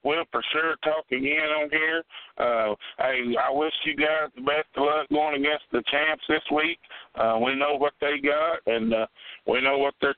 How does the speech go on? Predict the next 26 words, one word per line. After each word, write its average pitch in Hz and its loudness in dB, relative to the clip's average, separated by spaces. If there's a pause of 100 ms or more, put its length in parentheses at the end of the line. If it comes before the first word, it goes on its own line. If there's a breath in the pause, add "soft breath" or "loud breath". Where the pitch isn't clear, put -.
capable 139 0
of, 147 2
and, 110 0
uh, 107 2 (360 loud breath)
you 123 2
guys 147 0
have 120 -12
definitely 139 0
gotten 131 -2
better, 151 0 (220 loud breath)
um, 113 2
worked 131 0
harder, 143 2 (340 loud breath)
and, 110 0
uh, 107 2
hey, 117 2
I'm 127 -2
wishing 131 0
you 127 0
all 127 0
the 127 0
luck 135 0
in 127 0
the 127 0
world, 127 2
man. 104 0